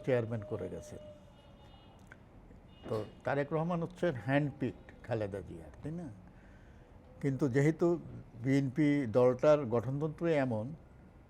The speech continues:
যে চেয়ারপারসনই সব কিছু, তো সেই হিসাবে তারেক রহমান, আহ, তার হাতেই দলের কর্তৃত্ব।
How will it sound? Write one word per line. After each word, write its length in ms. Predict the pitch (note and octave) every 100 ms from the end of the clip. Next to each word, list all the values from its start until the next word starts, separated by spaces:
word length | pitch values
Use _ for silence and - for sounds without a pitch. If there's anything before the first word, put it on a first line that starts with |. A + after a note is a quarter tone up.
| - -
যে 100 | A2+
চেয়ারপারসনই 720 | - C#3+ C#3 D3 C3 E3 D3+
সব 180 | - A#2 -
কিছু, 320 | G2+ - A2+ - - - -
তো 80 | C3
সেই 240 | - D3
হিসাবে 480 | C#3+ D#3+ D#3 D#3+ D#3+ - -
তারেক 300 | - B2 A#2+
রহমান, 320 | B2 A#2 C3 D3+
আহ, 1900 | D#3+ - - - - - - - - - - C3 B2+ A#2+ A#2 A#2+ A#2+ - - -
তার 180 | A#2+ B2+
হাতেই 400 | C3+ - D3 D3+ C3
দলের 340 | B2+ B2 A#2+
কর্তৃত্ব। 600 | C#3 B2 - G#2+ - -